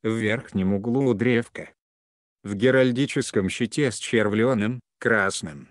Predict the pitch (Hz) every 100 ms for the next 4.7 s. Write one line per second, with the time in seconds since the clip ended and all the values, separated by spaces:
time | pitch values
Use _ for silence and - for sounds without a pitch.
0 | _ _ 117 113 120 104 110 127 110 110
1 | 104 - 104 101 92 - 117 101 95 98
2 | 101 98 107 101 104 101 123 104 101 107
3 | - 123 117 - 69 - _ - 120 117
4 | 92 92 92 - - 80